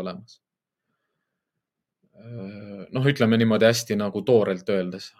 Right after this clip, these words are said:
aga, aga pikas perspektiivis on ikkagi see, et usalda mind.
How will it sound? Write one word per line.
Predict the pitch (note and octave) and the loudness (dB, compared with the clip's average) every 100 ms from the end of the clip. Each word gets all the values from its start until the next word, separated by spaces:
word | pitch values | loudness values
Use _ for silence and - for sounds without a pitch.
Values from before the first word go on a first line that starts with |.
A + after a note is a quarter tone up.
| _ - | _ -12
aga, | G2 G#2+ - G#2 G2+ G2 G2 F#2+ _ _ _ _ _ _ _ _ _ _ _ _ _ _ G2+ | -10 -10 -8 -4 -2 0 -2 -4 _ _ _ _ _ _ _ _ _ _ _ _ _ _ -10
aga | G#2 - | -8 -6
pikas | - A#2 - | -2 -4 -4
perspektiivis | - A2 - A#2 G#2+ G#2 | -10 -10 -4 -2 -2 -2
on | G#2+ | -2
ikkagi | A#2 G#2 G2+ | -2 -4 -4
see, | F#2+ B2 G#2 G2 G2 | -2 0 2 0 -2
et | G2 | -4
usalda | A#2 G#2+ G#2 G2 G2+ | -8 -2 -2 0 -2
mind. | C3+ C3 G2+ F#2+ | -2 -4 -6 -10